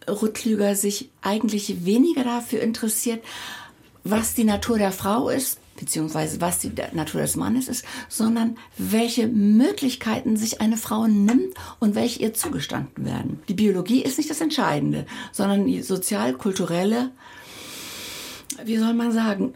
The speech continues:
Auslegung und Deutung dieser biologischen Unterschiede. Penthesilea ist für sie nicht eine zu verurteilende, gewissermaßen perverse Figur. Penthesilea ist eine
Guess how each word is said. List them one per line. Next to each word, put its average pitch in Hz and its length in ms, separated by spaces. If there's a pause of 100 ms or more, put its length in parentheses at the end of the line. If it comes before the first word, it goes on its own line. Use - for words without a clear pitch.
(140)
Auslegung 240 720
und 208 220
Deutung 147 720 (120)
dieser 180 280
biologischen 175 560
Unterschiede. 156 720 (640)
Penthesilea 208 760
ist - 340
für - 240
sie 185 400 (300)
nicht 214 280
eine 175 220
zu - 160
verurteilende, 190 1080 (680)
gewissermaßen 175 580
perverse 175 760
Figur. 180 600 (240)
Penthesilea 202 800
ist - 420
eine 180 540